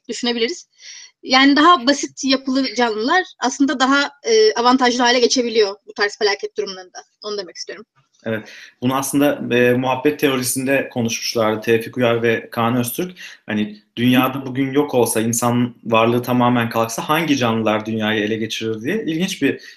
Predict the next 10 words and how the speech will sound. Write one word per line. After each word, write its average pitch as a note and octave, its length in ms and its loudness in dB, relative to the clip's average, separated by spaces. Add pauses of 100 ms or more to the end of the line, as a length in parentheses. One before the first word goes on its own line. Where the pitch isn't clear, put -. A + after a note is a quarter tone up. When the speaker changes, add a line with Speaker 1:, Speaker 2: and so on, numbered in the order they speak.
(140)
Speaker 2:
düşünce B2+ 400 0
deneyi A2 260 2
aslında, A2+ 280 -2
ilginç B2 340 -6
bir, A#2+ 220 -4 (440)
e, A2 340 2
şey, A#2 240 -2
fikir C#3 240 2
teatisi A#2 380 0
olmuştu. A#2+ 460 -2